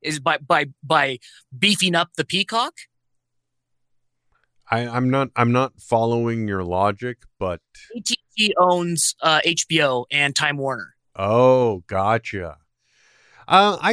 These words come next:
Speaker 2: you know, I really just view it, it, look, Trent, if you look at the, if you look at the growth of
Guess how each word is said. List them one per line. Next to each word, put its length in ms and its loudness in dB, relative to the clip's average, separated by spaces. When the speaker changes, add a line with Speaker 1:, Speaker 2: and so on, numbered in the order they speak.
Speaker 2:
you 140 4
know, 120 8
I 160 6
really 320 4
just 300 0
view 200 4
it, 140 2
it, 180 -2
look, 280 -4
Trent, 260 2
if 140 -4
you 100 0
look 200 -2
at 160 -6
the, 360 -2
if 280 -4
you 80 6
look 120 6
at 80 -2
the 60 -6
growth 340 2
of 140 -2